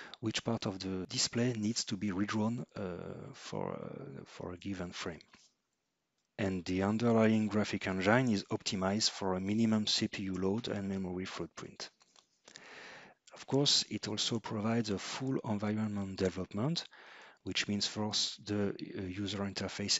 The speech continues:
editor, the designer, which includes a P C simulator and, uh, the support of several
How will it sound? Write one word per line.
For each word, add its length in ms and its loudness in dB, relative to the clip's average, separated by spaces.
editor, 500 0
the 80 -14
designer, 540 -4
which 240 2
includes 560 4
a 120 2
P 120 -6
C 160 2
simulator 720 2
and, 300 2
uh, 580 -6
the 100 -4
support 600 0
of 180 -2
several 760 2